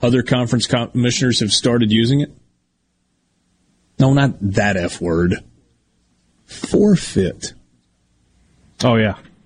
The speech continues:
Speaker 1: Lack of active players will lead to forfeit in Big Twelve. A C C teams unable to play games must forfeit.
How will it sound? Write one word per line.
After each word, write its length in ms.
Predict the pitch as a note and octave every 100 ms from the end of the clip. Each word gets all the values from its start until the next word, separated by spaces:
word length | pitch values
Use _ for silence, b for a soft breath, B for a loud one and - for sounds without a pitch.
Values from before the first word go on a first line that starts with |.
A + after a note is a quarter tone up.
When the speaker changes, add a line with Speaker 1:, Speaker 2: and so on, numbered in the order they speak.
| _ _ _ - _ -
Speaker 1:
Lack 460 | A#2+ E3 G3 -
of 220 | - C3+ D3+
active 520 | E3+ E3+ - E3+ C#3+
players 580 | - F3 E3 D3+ B2 A2
will 240 | C3 B2+
lead 340 | B2 D#3+ E3 C#3
to 180 | C#3+ B2+
forfeit 720 | - D#3 D3+ - D3 C#3+ -
in 280 | C3+ C3 A#2
Big 300 | A#2 C#3 A#2
Twelve. 680 | - C#3+ B2+ G#2 E2 - - _ _ _ _ _ _ _ _ _ _ _ -
A 160 | D3+ F#3+
C 320 | - F3 E3+
C 340 | - F3 F3
teams 440 | D3 D3+ C3 A2+ A2
unable 440 | C#3 D3+ D3 D3 C#3
to 80 | A2+
play 280 | D3 C#3
games 500 | B2+ C3 B2+ A2 G2+
must 540 | A2+ C#3+ C3 - - -
forfeit. 800 | - D#3 D#3 - A#2+ F2+ -